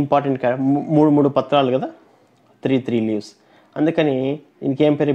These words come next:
పెట్టారు? ట్రైఫోలియం రఫెన్స్. ట్రై మీన్స్ త్రీ అని అర్థం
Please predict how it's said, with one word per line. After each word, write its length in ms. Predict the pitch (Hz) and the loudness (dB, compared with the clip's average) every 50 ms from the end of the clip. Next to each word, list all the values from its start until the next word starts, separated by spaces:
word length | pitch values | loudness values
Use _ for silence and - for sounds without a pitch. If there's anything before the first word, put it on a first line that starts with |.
| 131 | 0
పెట్టారు? 240 | 127 120 135 135 151 156 - _ _ | -2 -2 -2 -6 -8 -10 -12 _ _
ట్రైఫోలియం 720 | - 139 143 147 147 143 - - 151 143 135 131 135 160 160 135 107 110 | 0 2 2 2 0 -2 -2 -2 0 0 0 0 -2 -4 -6 -6 -4 -4
రఫెన్స్. 400 | 113 113 113 - 120 120 117 - - - _ _ _ _ - | -4 -4 -4 -4 -6 -6 -6 -8 -16 -20 _ _ _ _ -2
ట్రై 220 | 135 143 143 156 160 165 165 165 | 0 2 4 4 4 6 4 4
మీన్స్ 280 | 170 196 220 214 - - - - _ _ _ _ _ - | 4 2 0 -2 -4 -8 -16 -20 _ _ _ _ _ 0
త్రీ 120 | 139 143 143 147 143 | 2 4 4 2 0
అని 80 | 127 113 104 | -2 -4 -6
అర్థం 220 | 98 - - - | -6 -10 -14 -14